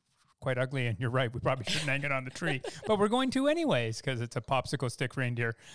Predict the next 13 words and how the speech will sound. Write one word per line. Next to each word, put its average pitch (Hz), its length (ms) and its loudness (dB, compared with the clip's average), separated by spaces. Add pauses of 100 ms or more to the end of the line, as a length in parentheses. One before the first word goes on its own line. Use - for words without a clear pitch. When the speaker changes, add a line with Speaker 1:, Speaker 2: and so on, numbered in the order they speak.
(200)
Speaker 1:
Um, 160 420 -2 (460)
but 180 120 0
it's - 160 -6
also 151 360 0
awesome 131 480 -4
'cause 120 180 -10
it, 120 140 -10 (360)
it, 147 200 -6 (340)
and 196 100 2
it 214 140 -2
does 233 280 -2
bring 165 340 -2
a, 131 80 -2